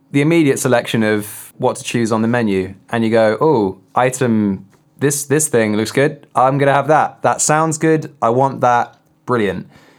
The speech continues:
And you order it, you say, go away, you go, you get excited about that, and then however many minutes later, you see a waiter walking past with another table's food, and you go, "Ah, I want that." I don't want what I'm having, but I don't know what that is.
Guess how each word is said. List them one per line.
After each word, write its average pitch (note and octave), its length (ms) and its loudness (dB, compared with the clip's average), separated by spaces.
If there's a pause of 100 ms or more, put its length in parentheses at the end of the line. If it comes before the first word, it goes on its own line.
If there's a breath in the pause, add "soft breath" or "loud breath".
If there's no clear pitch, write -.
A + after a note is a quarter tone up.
(140 soft breath)
And A2+ 200 -2
you B2+ 100 2
order D3 220 2
it, C3+ 80 0
you B2+ 60 -6
say, C#3+ 200 -2
go D3 180 0
away, B2+ 200 2
you B2+ 80 0
go, A#2+ 200 0
you B2 100 -4
get B2 120 4
excited C#3 320 0
about A#2 280 0
that, A2+ 220 2
and A2+ 140 -2
then A#2 440 0
however C#3+ 280 0
many C3 160 0
minutes B2 240 -4
later, B2 300 0
you A2 80 0
see B2 160 0
a A2+ 80 2
waiter A#2 280 2
walking A2+ 320 -2
past A2 600 -2 (100)
with A2+ 160 0
another B2 240 0
table's G#2 360 -2
food, G2+ 340 0
and - 80 -14
you A2 100 -2
go, A2+ 240 2 (840 soft breath)
"Ah, D3 440 -4 (1120)
I C3 60 -2
want D#3+ 200 0
that." B2+ 340 -2 (760)
I D3+ 40 2
don't G3+ 100 2
want C3 120 0
what A2 80 2
I'm D3 160 2
having, G#2 420 -2 (340)
but - 100 -6
I B2+ 40 0
don't F3+ 100 -2
know E3 60 0
what A2+ 100 0
that F#2+ 160 0
is. B2+ 320 -2